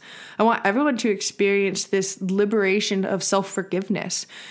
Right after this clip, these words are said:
And so that was, like, a big turning point for me in my self-love journey, is realizing, and this was only through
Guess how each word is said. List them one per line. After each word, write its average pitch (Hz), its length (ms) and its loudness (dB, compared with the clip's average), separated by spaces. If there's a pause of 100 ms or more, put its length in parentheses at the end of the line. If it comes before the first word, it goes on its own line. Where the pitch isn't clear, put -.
(160)
And 202 80 -2
so 208 100 4
that 220 180 6
was, 247 140 0
like, 214 120 2
a 196 60 4
big 196 280 2
turning 196 320 2
point - 260 0
for 185 140 0
me 196 200 4
in 190 80 2
my 185 120 0
self-love 185 480 -2
journey, 208 400 2
is 175 220 -2 (520)
realizing, 226 1000 2 (680)
and 233 200 4
this 262 200 6
was 269 200 2
only 285 380 6
through 233 480 4